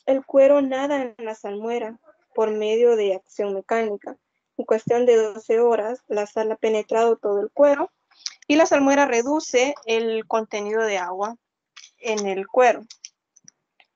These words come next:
El encalado de los cueros y pieles. Este es un proceso a través del cual se disuelve el pelo utilizando cal y sulfuro de sodio,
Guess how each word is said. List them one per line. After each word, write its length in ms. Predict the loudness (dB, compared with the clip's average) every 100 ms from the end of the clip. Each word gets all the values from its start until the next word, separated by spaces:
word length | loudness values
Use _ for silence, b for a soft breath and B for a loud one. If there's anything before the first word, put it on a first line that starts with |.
| -18 B B B B B B -2
El 180 | 2 2
encalado 520 | 2 0 2 2 2
de 100 | 0
los 180 | -4 -6
cueros 540 | -2 -2 -2 -6 _
y 100 | -16
pieles. 420 | -4 -2 -2 -4 -18 -20 _ -16 -8
Este 200 | -4 -2
es 120 | -2
un 120 | -2
proceso 520 | -2 -2 0 -2 -2 -4
a 60 |
través 400 | -2 -2 -2 -2
del 180 | -4 -4
cual 240 | -2 -2
se 160 | -4 -4
disuelve 540 | -4 -4 -2 -2 -2
el 80 | -6
pelo 400 | -2 -2 -2 -4
utilizando 720 | -6 -6 -6 -6 -4 -4 -6
cal 420 | -4 0 2 0 -4
y 140 | -8
sulfuro 420 | -6 -6 -4 -4
de 120 | -2 -2
sodio, 460 | 2 2 2 -4